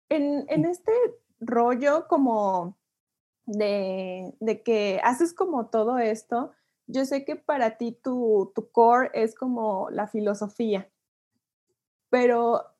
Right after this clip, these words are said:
al momento hoy en día, ¿puedes decir que estás satisfecho con el camino que has elegido?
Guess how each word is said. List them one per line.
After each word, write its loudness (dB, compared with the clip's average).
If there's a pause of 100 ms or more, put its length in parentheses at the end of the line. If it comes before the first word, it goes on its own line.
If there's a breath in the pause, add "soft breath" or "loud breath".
(160)
al 4
momento 4
hoy 6
en 2
día, -2
¿puedes -2
decir -4
que -4
estás -2
satisfecho -4
con -2
el -2
camino -2
que -2
has -6
elegido? -4